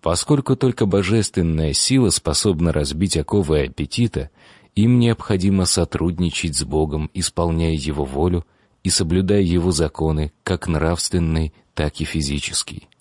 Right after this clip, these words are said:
Те, кто пытается изменить свой образ жизни, нуждаются в труде. Никого, кто способен трудиться, не следует учить ожидать бесплатной пищи, одежды или жилья.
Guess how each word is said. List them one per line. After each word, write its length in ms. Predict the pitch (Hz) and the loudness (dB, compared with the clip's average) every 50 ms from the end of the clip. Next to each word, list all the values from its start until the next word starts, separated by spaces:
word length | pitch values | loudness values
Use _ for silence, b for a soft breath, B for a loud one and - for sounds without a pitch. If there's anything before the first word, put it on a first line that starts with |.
| _ _ _ _ _ _ _ _ _ - | _ _ _ _ _ _ _ _ _ -4
Те, 180 | - - 120 127 | 0 0 0 0
кто 220 | - - - 120 | 0 0 -2 0
пытается 640 | - 123 117 - 127 120 117 107 - - - 98 95 | 0 0 0 2 2 2 2 2 2 2 2 2 2
изменить 460 | 90 78 78 87 95 101 110 110 95 | 2 2 2 2 4 4 4 4 2
свой 340 | - - 80 78 85 85 - - | 0 0 0 0 0 0 0 0
образ 360 | 101 101 92 82 78 73 71 | 0 0 2 2 2 0 0
жизни, 580 | 65 67 - 104 120 117 92 - 67 - - - _ _ _ _ _ | -2 -2 0 0 0 0 0 -2 -6 -8 -10 -16 _ _ _ _ _
нуждаются 720 | - 82 85 85 76 69 73 67 80 87 85 82 - - - | -2 0 0 2 0 -2 -2 -2 -2 -2 0 0 -2 -4 -4
в 100 | - - - | -6 -10 -8
труде. 480 | - - 76 67 65 71 69 73 - _ _ _ _ _ _ _ _ _ - | -6 -4 -4 -4 -4 -6 -6 -8 -10 _ _ _ _ _ _ _ _ _ 0
Никого, 560 | 92 101 120 113 - 131 120 92 87 101 104 | 2 2 2 2 2 2 2 2 2 0 0
кто 180 | - - - 95 | 0 -2 -2 -2
способен 560 | - - 87 82 - - 104 95 90 85 80 | -2 0 -2 -2 0 0 2 2 2 2 0
трудиться, 560 | - 71 76 69 65 85 101 - - - 78 | 0 -2 -2 -2 0 -2 -2 -2 -2 -2 0
не 120 | 78 80 | 0 0
следует 520 | 82 - - 104 113 123 113 117 113 - - | 0 0 0 2 2 2 2 2 2 2 0
учить 400 | 107 95 - - 113 113 - - - | -2 -2 0 0 0 0 0 -2 -2
ожидать 540 | 101 95 80 85 85 76 78 87 90 78 80 | -2 0 0 0 -2 0 0 0 0 0 -2
бесплатной 760 | 69 80 76 - - - 78 78 82 85 - - 82 80 76 | -2 -2 -4 -4 -4 -2 -2 0 0 -2 -2 -4 -4 -4 -4
пищи, 560 | 73 - - 82 85 85 - - - - 87 _ _ _ _ _ - - | -4 -4 -4 -4 -4 -2 -4 -6 -6 -8 -10 _ _ _ _ _ -6 -2
одежды 680 | 90 80 67 69 71 82 92 85 76 76 73 76 71 - _ _ _ | -2 -2 -2 -2 0 0 0 0 -2 -4 -6 -6 -8 -8 _ _ _
или 220 | - 87 80 82 80 | -2 0 2 2 0
жилья. 580 | 71 78 78 73 71 67 71 69 67 62 - | 0 0 -2 -4 -4 -4 -4 -4 -6 -6 -10